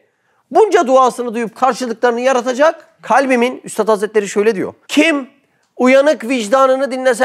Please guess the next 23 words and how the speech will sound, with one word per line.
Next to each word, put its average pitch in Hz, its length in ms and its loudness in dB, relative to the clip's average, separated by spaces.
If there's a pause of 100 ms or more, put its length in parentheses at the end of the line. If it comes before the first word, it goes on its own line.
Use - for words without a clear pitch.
(140)
ebed 330 520 4
ebed 285 240 2
sesini 254 360 -10
işitecektir." 233 600 -6
deyip 233 260 -6
bağıran 320 560 4
kalbimin 320 480 -4
sesini 294 380 -6
işitmeyecek 233 640 -4
mümkünatı 226 480 -4
var 311 140 4
mı? 285 160 -8 (680)
Ebed 277 640 2 (100)
ebed 269 280 -2
diye 233 180 -4
bağıran 208 280 0
o 196 140 -8
kalbin 190 680 -6 (220)
mustar 269 560 0
duasının 247 480 0
karşılığında 240 920 -2 (200)
lazımı 170 440 0
nedir? 208 280 -10